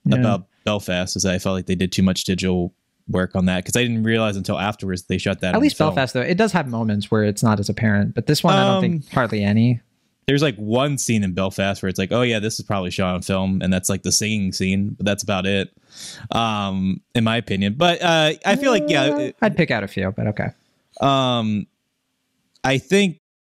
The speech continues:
Speaker 2: it's more that the presentation was a little bit more lavish and a little bit more apparent in the previous film, which is also another reason why I think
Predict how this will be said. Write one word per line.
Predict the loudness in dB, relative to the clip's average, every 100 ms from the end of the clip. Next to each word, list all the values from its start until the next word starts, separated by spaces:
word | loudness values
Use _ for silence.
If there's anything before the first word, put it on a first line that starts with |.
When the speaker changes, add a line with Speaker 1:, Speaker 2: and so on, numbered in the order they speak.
| _ _ _ -2
Speaker 2:
it's | 0 2
more | 4 4 4 2
that | -2 -2
the |
presentation | -2 0 0 0 0 0 -2
was | 2
a |
little | 0
bit | 2 2
more | 0
lavish | 0 -2 -2 -4 -4 0
and | 2 2 2
a |
little | 0 2
bit | 2
more | 2
apparent | 0 -2 0 0 -2 -6 _ -8
in | -4 -2 0 -2
the | -2
previous | -2 -2 0 -2
film, | -2 -2
which | -2 0
is |
also | -2 0
another | 0 0 0
reason | -2 0
why | -2
I |
think | 0 -2 -2